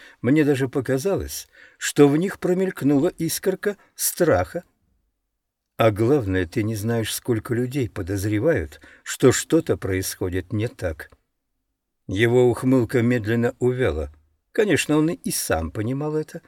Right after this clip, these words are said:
но, возможно, не мог остановиться. Убийства стали его привычкой. «Ведь ты никуда не можешь деться от машины», — добавил я. «Ты знал это и поэтому с самого начала планировал использовать Эрни,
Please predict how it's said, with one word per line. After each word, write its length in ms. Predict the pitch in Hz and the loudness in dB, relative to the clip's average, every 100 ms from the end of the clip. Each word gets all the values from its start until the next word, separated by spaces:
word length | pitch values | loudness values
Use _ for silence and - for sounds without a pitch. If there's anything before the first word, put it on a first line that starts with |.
| - - _ - | -20 -20 _ 2
но, 160 | 160 | 6
возможно, 460 | 165 165 185 165 165 | 6 6 4 4 2
не 140 | 160 | 0
мог 200 | 170 160 | 0 0
остановиться. 720 | 160 - 170 175 190 214 - - _ _ | -2 -4 -4 -4 -6 -10 -14 -14 _ _
Убийства 600 | 135 135 151 220 - 107 | 0 0 0 -4 -4 -4
стали 360 | 101 - 110 104 | -4 0 0 2
его 240 | 131 214 | -2 -4
привычкой. 640 | - 233 170 95 - 117 113 _ _ _ _ _ _ | -6 -4 -2 -2 -2 -4 -6 _ _ _ _ _ _
«Ведь 320 | 92 104 135 | -4 -2 -2
ты 140 | - 147 | 0 0
никуда 400 | 147 170 160 123 | 0 -2 -2 -2
не 100 | 90 | -2
можешь 320 | 92 87 95 | -4 -6 -6
деться 400 | 98 127 - 107 | -4 -4 -4 -8
от 120 | 95 | -8
машины», — 420 | 101 123 - 90 78 | -8 -6 -6 -6 -6
добавил 380 | 90 92 92 | -4 -4 -2
я. 220 | 95 92 - - - _ - | -2 -4 -4 -16 -20 _ 2
«Ты 160 | 151 | 4
знал 340 | 139 190 180 87 | 4 0 0 -2
это 220 | 85 - | -4 -8
и 180 | - 120 | -4 -2
поэтому 500 | 143 165 165 87 85 | 0 -2 -2 -4 -4
с 60 | |
самого 400 | - 175 95 87 | -2 -2 -2 -4
начала 480 | 87 117 - 90 69 - - - | -6 -4 -4 -4 -8 -18 -20 -18
планировал 680 | - 135 143 156 156 156 151 | 2 6 8 6 4 4 2
использовать 680 | 151 - 151 135 151 165 - | 0 0 0 0 -2 -4 0
Эрни, 380 | 190 101 92 | 0 0 -4